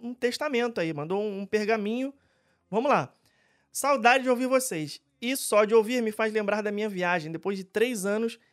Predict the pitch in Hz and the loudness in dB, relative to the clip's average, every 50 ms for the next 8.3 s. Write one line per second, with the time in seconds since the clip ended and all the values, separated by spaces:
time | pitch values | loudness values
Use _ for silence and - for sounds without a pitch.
0 | _ _ - 175 233 240 - - - 190 208 226 240 240 220 - - - - 254 | _ _ -6 -4 -4 -4 -4 -4 0 4 4 4 4 2 -2 -6 -12 -6 -4 -4
1 | 277 262 240 220 - 247 240 233 - - 190 165 151 156 156 170 185 214 - - | 0 0 0 2 2 0 0 -2 -2 -2 -2 -2 -2 -4 -4 -2 -2 -2 -2 -4
2 | 208 202 202 196 202 190 214 220 220 214 208 208 208 190 175 190 202 214 220 220 | -6 -6 -4 -6 -4 -4 -4 -6 -6 -4 -2 -2 -2 -2 -2 -4 -6 -6 -6 -8
3 | 226 208 - - - 180 - - 202 220 240 226 180 170 156 139 123 120 - _ | -8 -8 -10 -10 -12 -14 -10 -6 -4 -4 -4 -4 -4 -4 -6 -6 -6 -8 -14 _
4 | _ - 139 156 165 151 156 180 190 - - 156 160 175 165 - 165 165 - 175 | _ -14 -12 -10 -6 -6 -6 -6 -6 -8 -8 -8 -8 -8 -8 -8 -10 -8 -6 -6
5 | 170 - - 180 160 165 170 185 190 160 127 107 113 - - 143 147 151 160 - | -8 -6 -8 -8 -6 -6 -6 -4 -4 -4 -6 -8 -10 -14 -12 -10 -10 -10 -10 -10
6 | - - - 127 156 185 185 _ _ _ _ _ _ _ _ - 160 156 165 170 | -12 -12 -10 -6 -6 -6 -8 _ _ _ _ _ _ _ _ -10 -6 -6 -4 -6
7 | 170 - 170 170 170 170 156 165 156 156 170 175 170 156 - - 156 151 175 202 | -4 -4 -6 -6 -6 -2 -2 -2 -2 -2 -6 -8 -8 -10 -12 -14 -10 -6 -4 -4
8 | 185 151 135 117 - - | -2 -4 -6 -6 -10 -14